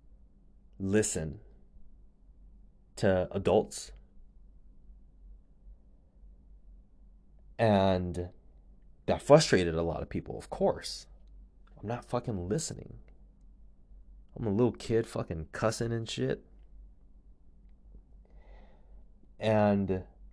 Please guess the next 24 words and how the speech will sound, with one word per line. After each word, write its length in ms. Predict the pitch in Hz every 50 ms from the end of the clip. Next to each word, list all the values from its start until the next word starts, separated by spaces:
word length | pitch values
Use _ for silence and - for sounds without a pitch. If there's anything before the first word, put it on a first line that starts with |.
| - - - -
I 80 | 104
had 240 | 98 - 127 139 143
someone 320 | - 135 110 101 98 90
who 140 | 82 101 104
saw 320 | - - - - 147 170 160
me. 300 | 123 57 60 - - - - - - - - - - - - - - - - - - - - - - - - - - - _ - - - - - - - - - - - - - - - - - - - - - - - - - - - - - - - - - - - - - - - - - - - - - - - - - -
And 300 | 90 95 98 95 92 95
it 20 |
was 120 | 98 92 104
my 340 | 98 95 92 92 90 92
brother's, 720 | 85 76 - 98 98 98 101 98 95 92 90 - - - -
uh, 140 | 95 95 92
friend. 460 | - - - 143 147 98 80 80 - - - - - - - - - - - - - - - - - - - - - - - - - - - - - - - - - - - - - - - - - - - - - - - - - - - - - - - - - _ - - - - - _ - - - - - - - -
And 120 | 123 92
he 80 | 135 147
fucking, 600 | - - 139 123 - - 101 90 85 82 82 -
he 120 | - 135 135
showed 320 | - - - 110 107 98
me 60 | -
so 280 | - - - - 135 127
much 220 | 123 123 117 -
fucking 540 | - - - - 127 123 120 - 113 107 107
love, 300 | 110 117 120 120 117 -
man. 400 | 117 117 120 120 120 120 120 120